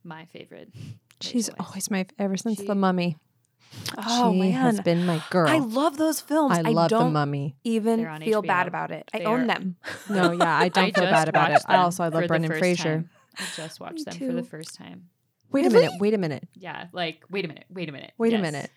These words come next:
Speaker 3: Hold the
Speaker 1: Like,
Speaker 3: phone.
Speaker 1: two months ago. Like, they, they've been on
Speaker 3: Are you
Speaker 1: H B O recently.
Speaker 3: serious?
Speaker 1: Yeah, so
Speaker 3: Oh.
Speaker 1: Justin and I, up until the Tom Cruise
Speaker 2: Oh,
Speaker 1: one,
Speaker 2: wow. I'm
Speaker 1: 'cause,
Speaker 2: so
Speaker 1: like, I'm
Speaker 2: curious to
Speaker 1: not gonna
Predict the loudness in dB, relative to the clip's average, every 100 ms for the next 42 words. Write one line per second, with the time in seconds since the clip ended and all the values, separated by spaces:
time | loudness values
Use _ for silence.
0 | _ -10 -4 -2 -2 -4 _ _ _ -20
1 | -16 -10 -10 -12 -14 -14 -10 -10 -6 -6
2 | -8 -10 -8 -6 -6 -6 -4 -2 -2 0
3 | -2 -2 -4 -4 -6 -6 -6 -4 -4 -4
4 | -6 -10 -12 -12 -14 -20 _ _ -12 -10
5 | -8 -10 -12 -12 -12 -16 -20 -14 -8 -6
6 | -2 0 0 -2 -2 -2 0 2 0 -2
7 | -4